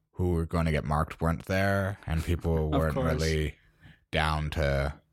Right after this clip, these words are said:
Speaker 2: Do another one after doing all this other stuff.
Speaker 1: Well, just doing the other two shows and not really having a need to do them. So we just did, uh, she showed us how to, like, activate the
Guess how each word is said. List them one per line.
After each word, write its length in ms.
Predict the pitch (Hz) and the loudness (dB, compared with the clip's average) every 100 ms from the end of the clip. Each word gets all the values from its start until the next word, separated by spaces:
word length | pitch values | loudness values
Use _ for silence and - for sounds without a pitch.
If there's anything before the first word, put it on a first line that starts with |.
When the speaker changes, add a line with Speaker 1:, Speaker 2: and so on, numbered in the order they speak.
| - | -6
Speaker 2:
Do 220 | 135 131 | 0 0
another 320 | 127 127 127 131 | 2 0 0 0
one 180 | 131 | 0
after 320 | 131 127 - 127 | 0 -2 -4 -2
doing 260 | 131 127 | 0 0
all 140 | 127 123 | 0 0
this 140 | 127 | -2
other 180 | 127 123 | -2 -2
stuff. 400 | - 131 135 - - - - - | 0 -2 -2 -8 -20 -20 -20 -20
Speaker 1:
Well, 300 | - 139 127 - | -4 -2 -2 -2
just 240 | 131 - | -6 -2
doing 280 | 113 104 101 | 0 2 2
the 100 | 95 | 2
other 140 | 92 90 | 2 0
two 160 | 101 | 0
shows 500 | 90 95 92 92 87 | 0 2 2 2 0
and 80 | 90 | 0
not 160 | 90 85 | 0 2
really 220 | 87 85 | 2 2
having 280 | 85 85 82 | 2 0 0
a 60 | |
need 300 | 80 82 82 | 0 0 0
to 60 | 87 | -2
do 180 | 80 87 | 0 0
them. 400 | 87 85 87 87 - | 2 2 0 -4 -8
So 380 | - 92 85 82 | -6 0 0 0
we 180 | 82 80 | 0 0
just 280 | 85 - | 0 -2
did, 340 | - 85 85 80 | 0 2 2 2
uh, 380 | 82 80 80 78 - _ _ _ _ _ _ _ _ _ _ _ _ _ _ | 2 2 0 -4 -10 _ _ _ _ _ _ _ _ _ _ _ _ _ _
she 140 | - 92 | -8 -4
showed 240 | 95 92 | 0 0
us 120 | 87 | 0
how 180 | 90 87 | 0 0
to, 100 | 85 | 2
like, 180 | 82 78 | 0 0
activate 500 | 76 78 82 80 76 | -2 -2 0 -2 0
the 280 | 82 76 | 0 2